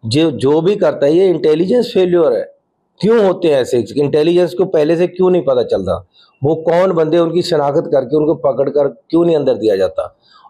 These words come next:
और मैं कहता हूँ कि सख्त कार्रवाई होनी चाहिए, चाहे वो कोई भी हो, चाहे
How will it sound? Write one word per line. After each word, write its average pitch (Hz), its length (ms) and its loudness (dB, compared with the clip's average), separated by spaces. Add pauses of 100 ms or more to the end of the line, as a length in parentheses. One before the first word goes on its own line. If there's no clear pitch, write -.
और 135 280 2 (140)
मैं 131 420 0
कहता 147 280 -2
हूँ 147 120 -2
कि 170 80 0
सख्त - 360 -4
कार्रवाई 135 380 0
होनी 127 180 0
चाहिए, 135 260 2
चाहे 139 260 0
वो 139 140 -4 (160)
कोई 156 220 2
भी 139 120 0
हो, 120 180 0 (420)
चाहे 131 140 2